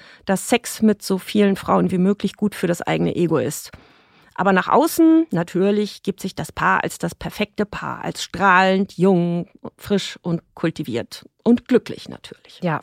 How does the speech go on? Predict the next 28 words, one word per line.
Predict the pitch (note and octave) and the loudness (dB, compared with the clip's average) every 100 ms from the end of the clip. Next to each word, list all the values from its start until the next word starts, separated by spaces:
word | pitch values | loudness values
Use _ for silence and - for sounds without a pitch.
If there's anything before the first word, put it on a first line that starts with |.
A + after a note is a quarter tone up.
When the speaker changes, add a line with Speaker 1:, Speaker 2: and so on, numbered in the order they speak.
| _ | _
Speaker 2:
im | G3 | -2
Fassadenbau | - F#3 - G#3+ B3 G3+ G3+ A#3 A#3+ - | 0 -2 2 4 6 6 6 6 2 -2
sind | G#3 A3+ C4 | 2 4 4
die | |
Kennedys | A3 G#3+ G3+ F3+ | 2 4 4 0
gut, | - A3+ - | -2 -4 -2
wir | F3+ | -2
haben | F3+ | -2
schon | - | -6
drüber | D#3+ D#3+ | -6 -6
gesprochen. | D3 - - - - - _ - - | -6 -12 -12 -10 -10 -14 _ -20 -10
Speaker 1:
Ja, | - F3 - | -4 -4 -4
darüber | - E3+ F3 F#3 F3+ | -4 -2 0 -2 -2
sprachen | - G3 B3 A#3+ | 0 2 4 4
wir | B3 B3 A#3+ | 6 6 4
und | G3+ G3+ - - | 4 0 -2 -8
die | F3 | -2
beiden | E3+ G3+ A#3 A#3 A3+ - | 4 4 6 6 4 0
werden | E3+ F3+ F#3 G3+ G3+ - | 0 4 6 6 2 2
mit | F#3 - | -2 -2
diesem | F#3 F#3+ F3+ F3+ - - | -2 0 0 -2 -6 0
Auftreten | F3+ F3 - F#3+ F#3+ - F#3 | 2 2 0 0 0 0 -2
zu | - | -2
regelrechten | F3+ F3+ E3+ E3+ - - | -4 -4 -2 -4 -4 -4
Ikonen. | - - - E3+ D#3+ | -6 -4 0 2 2
Sie | E3 | 0
machen | F#3 F3 G3 | 0 2 2
das | F3+ - | 2 -2